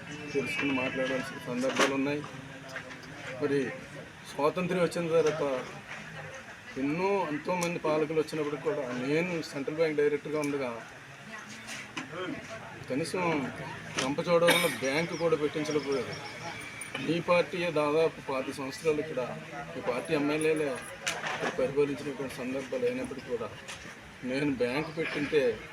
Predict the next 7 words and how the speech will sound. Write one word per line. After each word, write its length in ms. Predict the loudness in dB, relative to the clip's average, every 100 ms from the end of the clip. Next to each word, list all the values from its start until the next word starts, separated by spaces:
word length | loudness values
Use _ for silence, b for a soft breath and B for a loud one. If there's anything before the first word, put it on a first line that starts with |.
| 2 2 2 -10 -2
కరోనాలో 600 | 6 6 8 6 10 10 10 0 -10 -12 -4
కమర్షియల్ 460 | -2 2 2 2 2
బ్యాంకులు 320 | 2 0 2 6
కూడా 200 | 6 4 0 -6 -12 -14 -10 -8 -8 -6 0 2
ఏటీఎంలో 540 | 2 2 4 6 8 8 4 -4 -14 -14 -12 -14 -6 -4
డబ్బులు 300 | 0 2 4 4
లేకపోతే 480 | 2 0 -2 2